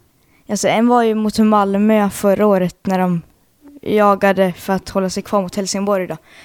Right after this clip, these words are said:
Så gjorde ju, ja, Dio snubblade in bollen på mållinjen typ då. Eh, ja, det är väl en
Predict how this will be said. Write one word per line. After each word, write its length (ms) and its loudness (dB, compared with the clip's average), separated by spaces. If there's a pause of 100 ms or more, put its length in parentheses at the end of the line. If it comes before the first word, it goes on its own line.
(160)
Så 180 -4
gjorde 280 0
ju, 260 2 (340)
ja, 340 -2
Dio 300 -2
snubblade 600 0
in 100 -2
bollen 360 2 (240)
på 100 0
mållinjen 520 0
typ 220 -6
då. 100 -2 (880)
Eh, 460 0 (480)
ja, 160 -2
det 100 0
är 60 2
väl 140 -2
en 240 -2